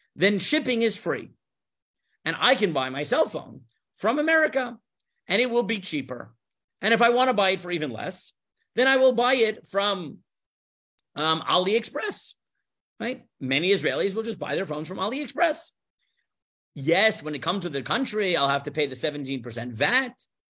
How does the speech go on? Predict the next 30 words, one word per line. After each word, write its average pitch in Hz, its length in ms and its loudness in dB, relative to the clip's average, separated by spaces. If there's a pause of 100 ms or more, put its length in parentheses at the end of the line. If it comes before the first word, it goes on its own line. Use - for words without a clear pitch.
(320)
but 440 180 2
okay. 466 340 2 (680)
And 180 100 0
if 185 80 4
it's 160 140 -4
not 220 180 4
a 196 60 2
cell 147 260 0
phone, 196 280 -2
it's 143 180 -6
a 123 80 -2
toy, 156 600 0 (720)
oh, 262 220 4
then 165 140 0
I 175 100 2
have 185 100 0
even 214 160 -2
more 220 260 2
options. - 600 -6 (380)
'Cause 156 100 -6
if 165 60 2
I 175 100 6
buy 208 220 6
it 220 80 2
in 185 120 -2
Israel, 202 640 0 (280)
the 143 80 -6
toy 185 280 2
will 185 140 -2
cost 185 540 -2